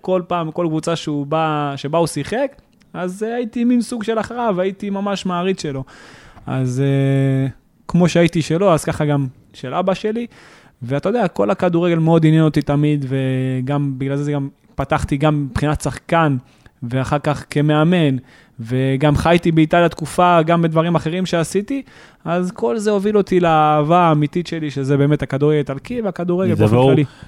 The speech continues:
Speaker 2: יבואו, אה, אוהדים אחרים יגידו, דווקא מכל הכדורגל, בתור אחד שגדל על כדורגל ואוהב כדורגל, אז יש את הכדורגל הספרדי שנחשב ליותר יפה אולי, או הכדורגל האנגלי שיותר, אה,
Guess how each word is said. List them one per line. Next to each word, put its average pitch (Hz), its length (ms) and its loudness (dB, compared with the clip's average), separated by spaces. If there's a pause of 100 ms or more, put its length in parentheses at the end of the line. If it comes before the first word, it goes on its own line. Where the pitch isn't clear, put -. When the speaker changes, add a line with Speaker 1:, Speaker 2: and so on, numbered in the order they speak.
(120)
Speaker 2:
יבואו, 123 360 4
אה, 123 160 4
אוהדים 117 280 4
אחרים 127 200 2
יגידו, 123 220 4
דווקא 127 240 2
מכל 127 260 2
הכדורגל, 110 480 4
בתור 113 200 4
אחד 110 140 2
שגדל 107 220 4
על 113 80 4
כדורגל 101 580 4
ואוהב 101 240 2
כדורגל, 101 500 4
אז 98 80 2
יש 104 60 -2
את - 60 -8
הכדורגל 110 260 4
הספרדי 104 400 2
שנחשב 156 400 0
ליותר 120 280 2
יפה 113 300 2
אולי, 101 380 6 (340)
או 92 60 2
הכדורגל 110 560 4
האנגלי 104 840 4
שיותר, 117 440 2 (100)
אה, 110 220 4